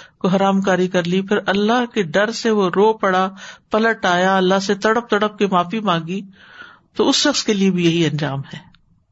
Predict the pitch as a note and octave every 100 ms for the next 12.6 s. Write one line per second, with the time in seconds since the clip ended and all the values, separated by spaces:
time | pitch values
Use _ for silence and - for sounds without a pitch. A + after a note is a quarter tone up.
0 | _ _ - B3 A3+ - - B3 D#4+ D#4
1 | D4+ A3+ A#3 C4 C#4+ C#4+ B3+ B3+ B3 -
2 | - G#3+ B3 A3+ G3+ - _ _ - -
3 | - G#3+ B3+ B3 A3 G#3 A#3 A#3 A#3 G3+
4 | A3 A3 A3+ A3 - _ _ _ _ _
5 | F#3 G#3+ A3+ G#3+ G#3+ E3+ E3+ F3 D#3 C#3+
6 | - _ _ - G3 G#3 G3 F3 D#3 D#3+
7 | D3+ D#3+ F3 - G3+ G#3 G#3+ G3 G#3 G3+
8 | F3 D3+ D3+ D3+ - _ - - - G#3+
9 | G#3+ A#3 A3+ A#3+ C4+ D#4 E4 C#4+ B3 A#3
10 | F3+ E3+ E3+ F3 D#3+ D#3 D3 - - _
11 | _ _ _ - G#3+ G#3 A#3 A#3 G#3 -
12 | G#3 E3+ D#3+ D#3 D3